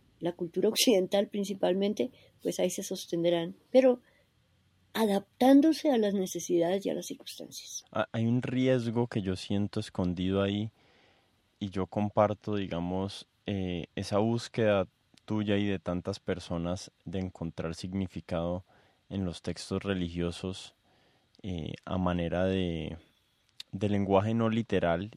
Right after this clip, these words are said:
Speaker 2: y de lenguaje no científico, pero lamentablemente la realidad del mundo y de la mayoría de las mentes que, que se consideran de una u otra religión,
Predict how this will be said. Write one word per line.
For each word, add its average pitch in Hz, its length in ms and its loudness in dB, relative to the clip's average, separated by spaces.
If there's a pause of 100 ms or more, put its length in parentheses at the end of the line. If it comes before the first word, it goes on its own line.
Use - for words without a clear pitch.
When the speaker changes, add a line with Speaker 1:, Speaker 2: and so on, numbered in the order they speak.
(140)
Speaker 2:
y 98 120 -4
de 90 100 0
lenguaje 85 400 -2
no 98 160 -2
científico, 98 800 -6 (520)
pero 98 220 4
lamentablemente 95 1300 4 (440)
la 101 240 0
realidad 90 640 2
del 98 280 0
mundo 104 840 0 (360)
y 95 180 -4
de 92 120 -2
la 87 140 -2
mayoría 85 520 -2
de 95 80 2
las 90 160 2
mentes 90 760 -4 (640)
que, - 520 -8 (1040)
que - 140 -6
se 92 100 -8
consideran 87 580 0
de 95 80 4
una 85 260 2
u 87 40 4
otra 92 300 2
religión, 85 760 -2